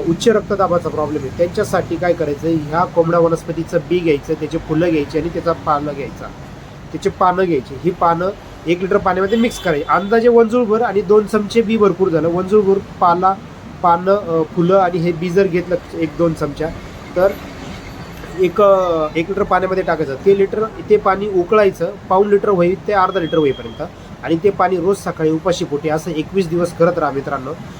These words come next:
तुमचा उच्च रक्तदाब देखील कमी होईल, तुमच्या शरीरातला कोलेस्ट्रॉल कमी होईल, तुमच्या शरीरातला फॅट देखील बर्न होईल, तुमच्या त्या व्यतिरिक्त पोटाच्या समस्या देखील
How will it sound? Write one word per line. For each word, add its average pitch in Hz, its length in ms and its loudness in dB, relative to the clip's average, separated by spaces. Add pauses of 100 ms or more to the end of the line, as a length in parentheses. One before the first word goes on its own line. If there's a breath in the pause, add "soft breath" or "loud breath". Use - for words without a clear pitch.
(180)
तुमचा 185 340 2
उच्च 170 280 0
रक्तदाब 170 600 0
देखील 165 260 0
कमी 165 320 4
होईल, 151 260 -4
तुमच्या 165 260 -2
शरीरातला 160 360 -2
कोलेस्ट्रॉल 180 520 0
कमी 170 260 0
होईल, - 460 -4
तुमच्या 170 260 0
शरीरातला 165 340 2
फॅट 175 300 -2
देखील 180 360 -2
बर्न 160 140 2
होईल, 151 540 -4
तुमच्या 185 260 0
त्या 190 200 -2
व्यतिरिक्त 196 380 0
पोटाच्या 196 460 -4
समस्या 180 360 -4
देखील 180 300 -2